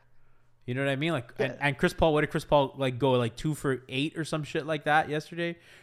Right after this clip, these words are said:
Speaker 1: or whatever?
Speaker 2: Yeah.
Speaker 1: Had, like, a bad game. I, I think people, Tiff, I've said this so much. <laughs> I've said even white people like fried chicken. <laughs> Um,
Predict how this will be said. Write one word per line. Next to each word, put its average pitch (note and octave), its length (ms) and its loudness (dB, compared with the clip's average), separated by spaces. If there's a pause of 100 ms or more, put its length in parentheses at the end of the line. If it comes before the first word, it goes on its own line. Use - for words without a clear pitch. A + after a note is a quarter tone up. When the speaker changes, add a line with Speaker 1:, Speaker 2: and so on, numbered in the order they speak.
Speaker 1:
or C3 60 -2
whatever? C3+ 300 2
Speaker 2:
Yeah. C#3+ 80 2
Speaker 1:
Had, C3 100 2
like, C3 140 0
a A#2+ 40 -2
bad B2+ 300 2
game. C3+ 340 -2 (540)
I, - 60 -12 (100)
I D#3 120 4
think F4 260 -4
people, G#3+ 640 2 (600)
Tiff, G#3 280 4
I've A3 180 4
said G#3+ 300 0
this A3 180 -2
so E3 380 0
much. C#3 300 -4
<laughs> - 920 -18
I've A#2 140 -8
said A#2 160 -6
even A2+ 180 -6
white A2 200 -4
people A2+ 200 -4
like A#2+ 140 -4
fried - 260 -10
chicken. C3 440 -8 (500)
<laughs> D3 100 -4 (1500)
Um, A#2 440 0